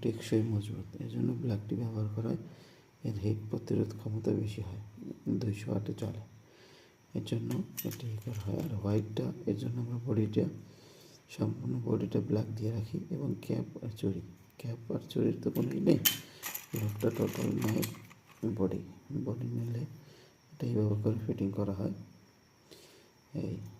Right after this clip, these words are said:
এটা আলাদা করে এইভাবে ফিটিং করা হয়। গুণগত মান সম্পন্ন, কোয়ালিটি ফুল, দুইশো ওয়াটে চলার উপযোগী পেন্ডেন্ট হোল্ডার,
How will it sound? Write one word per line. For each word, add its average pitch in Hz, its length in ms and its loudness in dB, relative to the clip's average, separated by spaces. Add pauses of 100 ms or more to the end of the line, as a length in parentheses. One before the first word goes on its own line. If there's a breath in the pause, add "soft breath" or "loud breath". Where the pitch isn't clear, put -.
(280)
এটা 143 220 -8
আলাদা 131 320 -4
করে 127 180 -2
এইভাবে 139 260 -2
ফিটিং - 300 2
করা 101 180 2
হয়। 113 180 2
গুণগত 120 380 -4 (160)
মান 101 120 2 (100)
সম্পন্ন, 107 360 -2 (840 loud breath)
কোয়ালিটি 107 420 -2
ফুল, 147 160 0 (1200 loud breath)
দুইশো 110 320 0
ওয়াটে 110 200 0 (120)
চলার 101 360 4
উপযোগী 98 460 0 (1400 loud breath)
পেন্ডেন্ট 95 440 0
হোল্ডার, 98 260 0